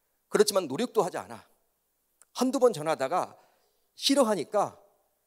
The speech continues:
다른 사람들에게는 잘 전하는데 하지 않는단 말이에요. 그렇지만 오늘 본문을 보세요. 안드레는 우리가 메시아를 만났다, 그 이야기를 다른 친구들에게 전하지 않습니다. 다른 누군가에게 가서 전하지 않고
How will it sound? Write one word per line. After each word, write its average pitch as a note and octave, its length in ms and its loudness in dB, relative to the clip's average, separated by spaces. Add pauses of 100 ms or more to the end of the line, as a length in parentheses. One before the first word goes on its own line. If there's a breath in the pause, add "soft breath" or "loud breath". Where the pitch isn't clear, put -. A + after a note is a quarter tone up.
(140)
다른 B3+ 260 8
사람들에게는 G3+ 680 -2
잘 - 280 -4
전하는데 D3+ 760 -8 (420)
하지 G3+ 200 -6
않는단 A2+ 320 -10
말이에요. F2+ 260 -20 (640)
그렇지만 G3 340 -2
오늘 D3 180 -6
본문을 C#3 360 -8
보세요. G#2+ 460 -12 (560)
안드레는 F#3+ 800 4 (240)
우리가 B3+ 520 4 (380 loud breath)
메시아를 A#3 540 4
만났다, D#3 520 -12
그 A#3+ 120 -4
이야기를 E3 680 0 (420 soft breath)
다른 D#3 260 2
친구들에게 C#4 600 0
전하지 C#3 300 -6
않습니다. F#2+ 580 -14 (800)
다른 F#3+ 380 8
누군가에게 A#3+ 480 4
가서 F3+ 200 2
전하지 D#3 360 -4
않고 B2+ 520 0